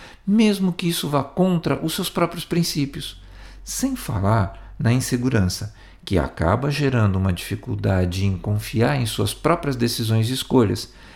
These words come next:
fazendo com que você acredite que os outros saibam mais ou são mais experientes. Daí, parece natural ceder à vontade deles.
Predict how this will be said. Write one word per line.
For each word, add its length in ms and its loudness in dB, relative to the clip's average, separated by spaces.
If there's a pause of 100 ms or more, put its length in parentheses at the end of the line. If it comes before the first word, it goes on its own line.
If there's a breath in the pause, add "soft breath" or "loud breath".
(180 loud breath)
fazendo 600 0 (260 loud breath)
com 120 2
que 120 -2
você 400 2
acredite 1000 0 (220 loud breath)
que 160 0
os 200 0
outros 440 -2
saibam 500 0
mais 400 0 (220 loud breath)
ou 140 0
são 220 -2
mais 360 4
experientes. 840 2 (280 loud breath)
Daí, 420 2 (160 loud breath)
parece 320 2
natural 480 4
ceder 320 4
à 40 6
vontade 420 2
deles. 500 -2